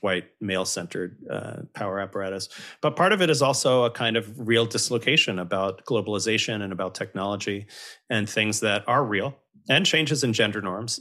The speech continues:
uh, you know, that are insufficiently explained or humanized, uh, and, you know, plenty of other factors as well.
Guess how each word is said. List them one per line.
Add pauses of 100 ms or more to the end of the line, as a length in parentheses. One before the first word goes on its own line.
uh,
you
know,
that
are
insufficiently
explained
or
humanized, (500)
uh,
and,
you
know,
plenty
of
other
factors
as
well.